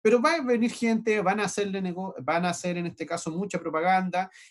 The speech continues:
y frente a eso entonces hay que entender que, eh, el dueño del Mercurio ya era su tío, entonces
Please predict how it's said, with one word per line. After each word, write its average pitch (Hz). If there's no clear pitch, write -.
y 226
frente 233
a 233
eso 233
entonces 220
hay 226
que 196
entender 170
que, 170
eh, 127
el 123
dueño 143
del 120
Mercurio 131
ya 127
era 180
su -
tío, 147
entonces 156